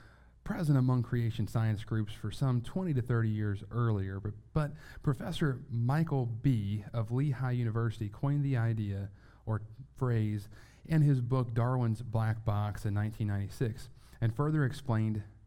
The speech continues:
and expanded the idea. He used the idea of a mousetrap to discuss the concept of irreducible complexity. A typical mousetrap has five distinct parts, including a catch, a spring, a hammer, a holding bar, and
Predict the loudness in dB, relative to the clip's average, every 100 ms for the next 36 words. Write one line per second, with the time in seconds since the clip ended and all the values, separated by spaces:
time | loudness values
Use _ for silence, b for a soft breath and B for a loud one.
0 | -8 -4 -4 -2 0 0 0 -4 B B
1 | B -2 0 2 4 4 0 -8 -18 -20
2 | -20 -20 -20 -20 -18 -4 -2 0 -2 0
3 | 0 0 2 2 2 2 0 2 0 -2
4 | B B B -2 2 2 0 -4 -8 -8
5 | -6 -2 0 0 -4 -2 -4 -6 B B
6 | -6 -2 2 4 4 0 -4 -4 -8 -4
7 | -2 0 2 2 2 -2 -4 -8 -6 -2
8 | -2 -2 -4 -6 -8 -16 B B B -4
9 | -2 2 2 2 4 4 4 4 2 2
10 | 0 0 -2 -2 -2 -4 -4 2 2 2
11 | -2 -2 0 0 -2 -10 -4 -2 -2 -2
12 | -4 0 0 0 -2 B B B B -6
13 | -2 -2 2 2 2 -2 -4 -2 2 4
14 | 4 2 0 0 2 4 2 2 0 2
15 | 2 2 2 2 2 2 0 0